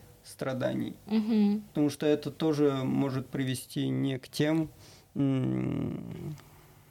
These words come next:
Speaker 1: не к тем результатам, которые бы
Speaker 2: Да,
Speaker 1: хотелось.
Speaker 2: да, да. Но если совсем, совсем завершать, мне бы хотелось завершать буддийской молитвой, она очень жизнеутверждающая.
Speaker 1: Прошу.
Speaker 2: Да, <laughs> да.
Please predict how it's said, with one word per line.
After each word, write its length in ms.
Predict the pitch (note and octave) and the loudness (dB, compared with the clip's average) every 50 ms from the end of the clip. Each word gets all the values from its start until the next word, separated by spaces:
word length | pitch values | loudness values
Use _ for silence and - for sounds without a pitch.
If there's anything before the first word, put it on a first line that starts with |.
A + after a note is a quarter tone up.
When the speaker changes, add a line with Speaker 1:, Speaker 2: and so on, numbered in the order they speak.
| - - - - | -20 -10 -4 -2
Speaker 1:
не 140 | F3 F3 E3+ | 0 0 0
к 80 | F3 | 2
тем 180 | - G#3 F#3+ F3+ | 4 4 6 6
результатам, 540 | D#3 D3 C3+ C3+ C#3 - E3+ E3 - D3 B2+ | 4 4 2 0 -2 -2 -2 0 0 -2 -2
которые 360 | - C#3+ C3 - C#3+ C#3+ C#3 C3+ | -4 -4 0 2 2 2 2 2
бы 120 | B2+ C3+ | 0 -2
Speaker 2:
Да, 60 | B2+ | -2
Speaker 1:
хотелось. 580 | - - G#3 A#3 A#3+ C4 C#4 D4 D4+ D4+ D4+ - - - | -2 -2 0 2 4 4 4 4 2 0 -2 -6 -8 -4
Speaker 2:
да, 400 | A3 G3+ G3+ G#3 A3 A#3 A#3 A3+ | -2 -2 -2 -2 -2 -4 -6 -8
да. 360 | G#3 F#3+ F#3+ G3 G#3 G#3+ G#3+ G#3 - - - - - - - - G3 G3 - - - - - - - - - - G#3 A3+ | -6 -6 -6 -4 -4 -6 -8 -10 -12 -16 -18 -18 -18 -18 -14 -12 -12 -12 -14 -16 -20 -20 -20 -20 -20 -20 -20 -14 -6 -2
Но 60 | A3+ | 0
если 360 | A#3 A#3+ A#3+ A#3+ - - A#3 | 2 2 2 0 0 -2 -2
совсем, 480 | G#3+ - G3+ G#3+ G#3+ - D4 D4+ E4 E4 | 0 2 0 0 2 2 2 2 2 2
совсем 380 | - B3+ A3 G#3+ - B3 C4 C4 | 0 -2 -2 -2 -2 -2 -2 -2
завершать, 540 | A3 G#3+ G#3 G3+ G3 G3 - G3+ F3+ F3+ - | -2 0 0 0 0 0 0 0 0 2 2
мне 160 | G3 F#3+ G3 | 2 0 0
бы 120 | G3 G#3 G#3 | 0 -2 -2
хотелось 460 | - G3+ F#3+ - F3+ F3 E3+ F3 F3 | -2 -2 -2 0 0 0 0 0 -2
завершать 600 | E3+ F3+ F3+ F#3 F3+ F3+ - G3 F#3 F3+ F3+ - - | -2 0 0 0 0 0 2 0 0 0 -2 -6 -10
буддийской 800 | C#3+ G#2+ F#3+ F3 F3 F#3 F#3 F3+ F3 F3+ F3 F3 - - - F3 | -10 -10 -8 -6 -2 -2 -2 0 0 -2 -2 -2 -2 -2 -2 0
молитвой, 540 | F3 F3 F3 F3 F#3+ A3 G#3+ - G#3+ F3+ E3+ E3 | 2 2 0 2 0 -2 -2 -2 0 0 0 0
она 280 | E3 E3 E3 E3 E3 | -2 -2 -2 -2 -2
очень 400 | E3+ F#3 - - - F#3 F3+ F3 | -2 -2 -2 -2 -2 -2 -2 -2
жизнеутверждающая. 1500 | E3+ E3+ F3 F3 E3+ F3+ F3 E3 E3 E3 - D#3+ D3+ D#3+ D3 - - B2+ C3 B2+ C#3 D3 - - - - - - - G3 - - - - - - - - - - - G3+ G#3 C#4+ - - - - - - _ _ | -2 -2 -2 0 0 0 0 -2 -4 -4 -4 -4 -4 -4 -6 -4 -2 -2 0 0 -2 -4 -6 -8 -8 -8 -8 -8 -8 -10 -12 -12 -14 -14 -14 -14 -14 -18 -20 -14 -10 -8 -8 -8 -10 -14 -20 -20 -20 -20 _ _
Speaker 1:
Прошу. 400 | - - D3+ B2+ - - - C3 A#2 - - | -8 -8 -6 -6 -6 -8 -8 -10 -12 -12 -12
Speaker 2:
Да, 440 | A#3 G#3 F3 E3 D#3 D3 D#3+ F#3 - | -6 0 4 4 6 4 4 2 0
<laughs> 20 | - | 0
да. 240 | A#3+ G#3 F3+ F3+ | 0 2 4 4